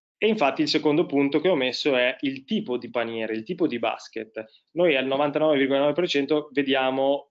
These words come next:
oggi panieri di tipo worst off, cioè si guarda l'azione che, che, che, che, che fa peggio.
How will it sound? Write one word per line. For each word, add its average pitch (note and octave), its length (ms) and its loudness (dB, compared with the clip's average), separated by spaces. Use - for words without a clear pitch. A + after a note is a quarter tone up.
oggi C#3 380 0
panieri B2+ 460 0
di A#2+ 140 -6
tipo B2 480 -6
worst B2+ 400 -2
off, B2 340 -4
cioè C#3 160 0
si C#3 120 -2
guarda C#3 320 4
l'azione C3 420 -2
che, B2+ 260 -8
che, B2 300 -6
che, A#2 500 -2
che, A#2+ 240 -10
che - 140 -8
fa - 140 -4
peggio. A#2 480 -4